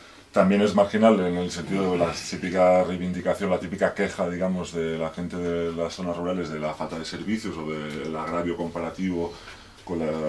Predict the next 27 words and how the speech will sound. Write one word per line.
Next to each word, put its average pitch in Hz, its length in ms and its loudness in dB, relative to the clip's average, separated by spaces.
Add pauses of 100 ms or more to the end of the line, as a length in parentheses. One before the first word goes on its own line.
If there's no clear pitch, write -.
la 80 380 -4
ciudadanía 87 580 -2
urbana, 87 380 0
¿no? 107 180 0
De 87 180 -2 (640)
a - 80 -8
qué 85 120 -2
distancia 87 580 2 (880)
tengo 90 240 0
la 87 120 2
escuela 120 420 4
o 120 200 4
tengo 90 240 0
el 87 300 -2
centro 87 300 -6
de 82 60 -4
salud 113 520 0
o, 92 60 -2
o 78 880 -6
para 82 140 -6
hacerle 85 260 -2
el 78 60 -2
papeleo, 92 480 0
lo 90 100 -4
que 87 120 -10
sea, 113 260 -6
¿no? 117 160 -8